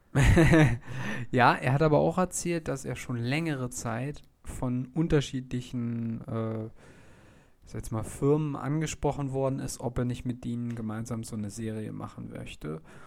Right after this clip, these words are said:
Und ja, seine Argumentation war halt die, dass er halt immer das Gefühl hatte, ja, die wollen das halt nur für Fernsehen machen und so, aber er wollte halt immer auch, dass das möglich ist, dass das auf YouTube gezeigt werden kann und da hat er jetzt halt ein Arrangement gefunden,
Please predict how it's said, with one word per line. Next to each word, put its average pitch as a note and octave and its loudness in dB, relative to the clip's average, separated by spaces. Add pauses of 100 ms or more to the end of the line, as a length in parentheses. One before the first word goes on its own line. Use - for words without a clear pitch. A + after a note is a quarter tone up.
(360)
Und A#2+ -4 (260)
ja, - -8 (160)
seine C3+ 4
Argumentation C#3 4
war A#2+ 2
halt A#2 0
die, D#3 -4
dass B2+ -2
er A#2+ -4
halt A#2 -6
immer C3+ -2
das B2+ -4
Gefühl C3 -6
hatte, B2 -6
ja, A#2+ 0
die A#2+ -6
wollen A#2 -2
das A#2+ -6
halt B2 -6
nur A#2 -8
für A2+ -10
Fernsehen E3 -2
machen D#3+ -6
und D#3+ -8
so, D#3+ -4
aber A#2 -4
er B2 -4
wollte B2 -2
halt A#2 -4
immer B2 -2
auch, A#2 -6 (580)
dass A#2+ -4
das - -6 (100)
möglich C3 -4
ist, B2+ -8
dass A#2 -8
das A#2+ -8
auf A2 -8
YouTube E3 -4
gezeigt C#3 -4
werden C#3 -2
kann C3+ -4
und A2+ -8 (260)
da A2 -4
hat A#2 -4
er A2+ -2
jetzt A2+ -4
halt A2 -2
ein - -8
Arrangement A2+ -2
gefunden, A#2+ -2